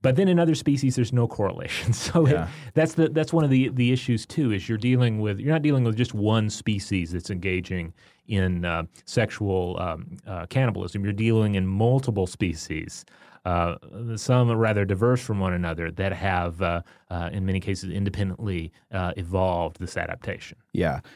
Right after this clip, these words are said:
Speaker 2: Now, one, uh, one hypothesis I saw just kinda mentioned on the internet, but I didn't see in any of the scientific literature I was
Speaker 1: Mm-hmm.
Speaker 2: looking at, was the mistaken identity hypothesis. I, I couldn't tell if there's really anything to this.
Speaker 1: The,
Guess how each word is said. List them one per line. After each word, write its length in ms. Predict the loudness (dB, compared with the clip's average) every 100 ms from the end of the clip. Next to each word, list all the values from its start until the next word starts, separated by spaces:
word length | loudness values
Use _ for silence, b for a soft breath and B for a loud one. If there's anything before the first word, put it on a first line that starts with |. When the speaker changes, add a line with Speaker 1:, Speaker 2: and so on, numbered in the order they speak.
| B
Speaker 2:
Now, 280 | 4 4 2
one, 520 | 0 2 2 4 2
uh, 360 | 4 4 4 2
one 240 | 2 2
hypothesis 800 | 2 2 2 2 0 0 0 2
I 40 | 0
saw 200 | 0 0
just 240 | 0 0
kinda 200 | 2 4
mentioned 460 | 4 4 4 4 2
on 120 | 0
the 160 | 2
internet, 320 | 4 4 2 2
but 80 |
I 80 | 4
didn't 200 | 4 4
see 280 | 4 4 4
in 60 | 4
any 180 | 2
of 80 | 0
the 60 | -2
scientific 540 | 0 0 0 0 0
literature 540 | -2 -4 -4 -4 -4 -2
I 60 |
was 120 | 0
Speaker 1:
Mm-hmm. 80 | 0
Speaker 2:
looking 280 | 0 -2 -2
at, 160 | -4 -4
was 180 | -6 -2
the 100 | 0
mistaken 680 | 0 0 2 2 2 2 2
identity 580 | 0 -2 -2 -2 -4
hypothesis. 760 | -4 -6 -6 -6 -6 -6 -4 2
I, 140 | 2 2
I 140 | 0
couldn't 220 | 2 2
tell 180 | 4 2
if 100 | 0
there's 220 | -2 0
really 260 | 0 0 0
anything 400 | -2 -4 -6 -6
to 200 | -6 -4
this. 420 | -4 -4 -6 -2
Speaker 1:
The, 320 | 4 4 4